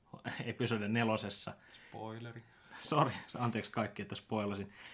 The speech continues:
Speaker 1: Niin se ei ollut edes niinku siinä kuvausvaiheessa, kuvauksien alkaessa niinku selvää, että näin tulee
Speaker 2: Mm.
Speaker 1: käymään. Tai se, että Luke ja Leia on sisaruksia, niin sekään ei ole ollut niinku selvillä siinä vaiheessa, kun ollaan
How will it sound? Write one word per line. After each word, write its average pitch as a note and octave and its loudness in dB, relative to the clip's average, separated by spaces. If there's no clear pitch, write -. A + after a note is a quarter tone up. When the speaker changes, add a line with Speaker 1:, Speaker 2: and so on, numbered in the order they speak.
Speaker 1:
Niin A#2+ 2
se F3 8
ei D3 8
ollut C3 6
edes B2 2
niinku B2 -2
siinä B2 -2
kuvausvaiheessa, G#2 4
kuvauksien A#2+ 6
alkaessa A2 4
niinku G2 -2
selvää, G#2+ 6
että G#2+ -2
näin G2+ 0
tulee G2 0
Speaker 2:
Mm. G2 -4
Speaker 1:
käymään. G2+ 0
Tai A2+ 8
se, A#2+ 8
että A#2 4
Luke B2+ 4
ja G#2 4
Leia G#2+ 6
on G2 -2
sisaruksia, G#2+ 2
niin F#2+ -4
sekään A#2 4
ei G#2 0
ole G2+ 2
ollut G2 -2
niinku F#2+ -6
selvillä G2 0
siinä G2+ -2
vaiheessa, F#2+ -4
kun G#2 -2
ollaan G2+ -2